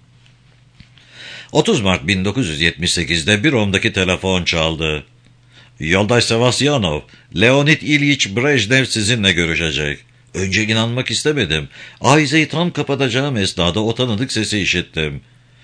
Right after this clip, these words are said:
"İyi günler yoldaş Sevastianov. Şu sıralar Nostroyakov'la ilgili bir soruşturma yürütüyormuşsunuz. Onu rahatsız ediyorsunuz, sinirlendiriyorsunuz. Onu rahat bırakın, soruşturmadan vazgeçin." Bir telefon şakasına benzemiyordu.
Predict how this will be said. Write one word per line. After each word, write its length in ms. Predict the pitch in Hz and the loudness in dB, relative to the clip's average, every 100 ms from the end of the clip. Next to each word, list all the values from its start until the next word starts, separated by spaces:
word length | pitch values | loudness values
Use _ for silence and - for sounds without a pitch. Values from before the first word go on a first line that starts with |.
| - - | -20 -6
"İyi 200 | - 139 | 2 4
günler 420 | 160 190 214 226 196 | 6 4 4 4 4
yoldaş 460 | 190 185 170 160 | 4 4 4 4
Sevastianov. 840 | - 156 147 139 - 143 131 123 113 - - - - | 4 2 4 2 2 0 2 0 -2 -8 -20 -20 -6
Şu 200 | - 233 | -2 0
sıralar 600 | 156 104 90 95 104 107 | 2 4 4 4 2 2
Nostroyakov'la 920 | 135 - 147 143 170 - 107 95 107 | -2 0 0 4 2 2 0 2 2
ilgili 380 | 90 90 101 113 | 2 2 0 2
bir 140 | 151 | 0
soruşturma 640 | - 139 143 - 151 123 147 | 0 -2 -2 -2 -2 0 0
yürütüyormuşsunuz. 1120 | 127 113 110 110 101 101 95 95 92 90 - _ - _ | 0 0 0 0 0 0 0 0 0 -2 -12 _ -20 _
Onu 260 | - 151 165 | 0 2 6
rahatsız 440 | 170 170 185 185 | 4 4 2 4
ediyorsunuz, 720 | 196 165 165 135 135 104 92 | 4 6 2 2 0 0 0
sinirlendiriyorsunuz. 1300 | 131 143 156 160 160 165 185 175 131 135 107 87 71 - _ _ | -2 0 2 2 2 4 4 4 2 0 0 0 -4 -16 _ _
Onu 260 | - 131 143 | -4 0 4
rahat 280 | 143 147 135 | 4 4 2
bırakın, 500 | 131 117 98 87 65 | 2 2 2 -2 -4
soruşturmadan 840 | - 123 135 - 139 135 139 135 | -4 0 0 0 -2 0 0 0
vazgeçin." 680 | 123 123 104 101 - 85 73 - _ _ _ _ _ _ _ - - - - | 2 0 2 0 0 0 -2 -8 _ _ _ _ _ _ _ -20 -20 -20 -4
Bir 220 | 147 170 | 0 2
telefon 440 | 156 160 147 147 | 2 0 0 -2
şakasına 580 | 147 139 131 123 120 123 | -2 -4 -4 -6 -4 -2
benzemiyordu. 840 | 98 92 87 92 76 71 67 71 | 0 -2 0 -2 -2 -4 -4 -6